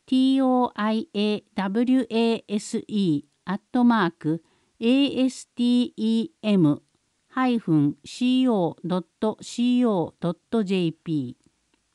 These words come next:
寺子屋野崎塾新規受講生。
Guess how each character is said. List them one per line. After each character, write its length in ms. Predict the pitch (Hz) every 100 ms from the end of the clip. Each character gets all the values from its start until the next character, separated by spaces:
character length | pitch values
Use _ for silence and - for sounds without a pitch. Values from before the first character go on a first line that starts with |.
| _ _ _ _ _ _ _ _ _ _ _ _ _
寺 300 | 240 240 254
子 180 | - 220
屋 260 | 208 202 - -
野 160 | 170 180
崎 400 | 247 247 285 220
塾 460 | 165 - 151 151 _
新 380 | - - 277 262
規 160 | - 165
受 180 | 156
講 300 | 151 - 254 196
生。 440 | - 151 135 -